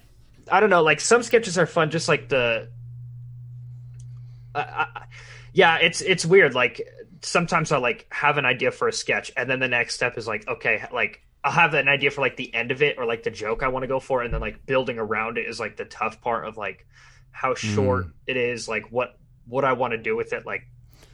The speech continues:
Speaker 1: yeah,
Speaker 2: It's almost
Speaker 1: it's
Speaker 2: like
Speaker 1: a
Speaker 2: you have
Speaker 1: ske-
Speaker 2: the punchline, you have the
Speaker 1: Yeah.
Speaker 2: punchline part, but you don't have, like, the,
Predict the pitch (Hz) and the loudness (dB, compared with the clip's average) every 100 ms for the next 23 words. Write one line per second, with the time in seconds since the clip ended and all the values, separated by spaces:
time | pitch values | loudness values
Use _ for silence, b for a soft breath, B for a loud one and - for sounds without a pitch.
0 | b b b b b 131 117 113 127 120 | b b b b b 2 4 4 4 4
1 | - 95 98 98 92 - 101 95 101 98 | 4 4 6 6 8 10 10 6 -2 0
2 | 98 101 101 - - - - - - - | 0 -2 -6 -18 -20 -20 -20 -20 -16 -6
3 | 98 90 - 139 110 95 90 92 92 - | -6 -4 2 2 2 0 -4 -2 -4 -6
4 | 85 82 85 85 87 85 85 82 82 85 | -8 -6 -6 -8 -8 -8 -8 -10 -8 -8
5 | 82 | -8